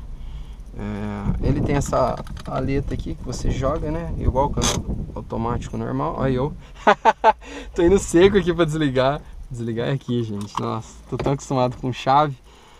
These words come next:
né? É, o banco tá bem pra trás.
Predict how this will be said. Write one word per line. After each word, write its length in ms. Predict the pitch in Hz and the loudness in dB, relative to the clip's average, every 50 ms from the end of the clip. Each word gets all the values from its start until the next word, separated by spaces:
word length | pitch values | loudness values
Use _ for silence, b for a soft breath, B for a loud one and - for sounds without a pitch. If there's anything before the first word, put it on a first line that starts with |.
| b b - | b b -6
né? 180 | 120 117 117 120 b b b b b b - | -4 -4 -4 -6 b b b b b b -6
É, 800 | 123 120 123 123 127 123 123 120 123 117 113 113 113 110 110 - - - - - - - - - - - - | -2 0 2 2 4 4 4 2 2 2 0 0 0 0 -2 -2 -6 -12 -20 -20 -20 -20 -20 -20 -20 -6 -4
o 80 | - 160 | 0 6
banco 220 | 135 185 220 220 | 6 6 6 8
tá 100 | - 269 | 6 6
bem 160 | 214 233 269 | 6 6 6
pra 140 | 277 - 294 | 6 6 4
trás. 600 | - - 196 190 208 254 330 339 - - - - | 6 6 8 8 8 8 6 4 0 -2 -8 -12